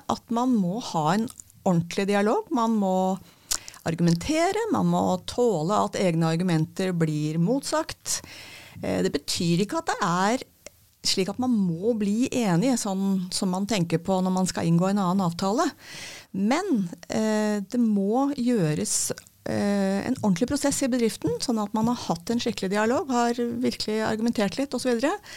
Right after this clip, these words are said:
eh, for at dette skal kunne kalles reelle forhandlinger.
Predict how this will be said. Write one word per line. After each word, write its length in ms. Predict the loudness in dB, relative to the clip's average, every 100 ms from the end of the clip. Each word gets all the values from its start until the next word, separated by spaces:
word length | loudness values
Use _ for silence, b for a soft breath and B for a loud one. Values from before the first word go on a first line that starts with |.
| B B B B B -6
eh, 560 | 0 2 2 0 -2 -6
for 320 | -2 0 0
at 140 | 0
dette 220 | -2 -2
skal 200 | 0 0
kunne 240 | 0 0 0
kalles 440 | -2 -2 -2 0 0
reelle 360 | 0 -2 -2
forhandlinger. 600 | 0 0 0 -4 -6 -8